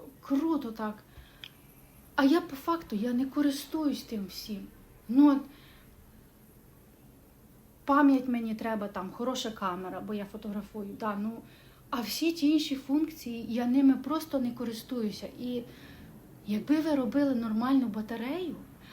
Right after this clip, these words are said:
а так, дивись, як виходить. Коротше, вони, типу, рекламують, там, нас можна з телефоном робити то, сьо, ета, п'яте, десяте, а потім такі: "О, до речі, ти будеш жити біля, ем, розетки, до речі, і будеш павербенк з собою носити, ну, потому що так,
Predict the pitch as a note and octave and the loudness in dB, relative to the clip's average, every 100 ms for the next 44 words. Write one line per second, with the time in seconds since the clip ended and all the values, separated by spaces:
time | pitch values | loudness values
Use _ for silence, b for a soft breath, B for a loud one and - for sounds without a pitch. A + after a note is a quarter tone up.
0 | b A#3 - E4 D4+ C#4+ E4 C#4 C4+ A#3+ | b -8 0 2 4 2 0 -4 -6 -6
1 | - A3 G3+ - - A#3+ B3 - A3+ - | -4 -4 -4 -10 -8 -4 -4 -2 -4 -4
2 | A#3 B3 C4+ C4 B3 A#3 A#3 A3+ B3+ C#4 | -4 -2 -2 -4 -8 -8 -6 -2 2 2
3 | A3+ G#3+ F#3+ G#3 - A3 A3 A3 - A3 | 0 -6 -6 -6 -4 -4 -2 -6 -4 -6
4 | A3 A#3+ A3+ A3 G#3+ A3 A3+ A3+ - D#4+ | -6 -4 -2 -2 -2 -4 -6 -8 -2 0
5 | D4 B3+ A3 - D#4 D4 C#4 A#3+ A#3+ A#3 | 2 0 -4 -6 -2 0 0 0 -4 -8
6 | A3 A#3 A3+ A3+ A3 A3+ C#4+ C#4 - A3+ | -10 -8 -6 -4 -4 -2 -4 -2 -6 -2
7 | C4+ B3+ A#3+ - A#3 B B B B B | -2 -2 -6 -6 -8 B B B B B
8 | - F#4 D4+ D4 C#4+ C#4 C4+ C#4 B3+ A#3+ | -2 0 2 2 0 0 -4 -4 -2 -2
9 | G#3+ B3 B3 A3 A3+ A3 G#3+ G#3 G#3 G#3 | -2 -4 -2 -4 -2 -2 -2 -2 -2 -4
10 | G#3+ G#3 G3+ G#3 G3+ G3 G3 G#3 G#3+ - | -4 -4 -4 -4 -4 -4 -4 -6 -8 -6
11 | B3+ C4+ E4 F4 - F#3+ F#3 F3 - - | -2 0 0 -2 -6 -8 -6 -8 -10 -14
12 | - - A3+ A3+ A3+ A3+ - B3+ A3+ A3+ | -14 -10 -6 -4 -4 -4 -6 -4 -4 -2
13 | C#4 D4+ D4 A3+ G3+ G3+ G3 F#3+ - F#3 | -2 -2 -4 -6 -6 -4 -4 -6 -6 -8
14 | F#3+ B3 C4+ C4 G#3 G#3+ G3+ G3+ A3 G#3+ | -6 -4 -2 -2 -4 -6 -6 -8 -10 -8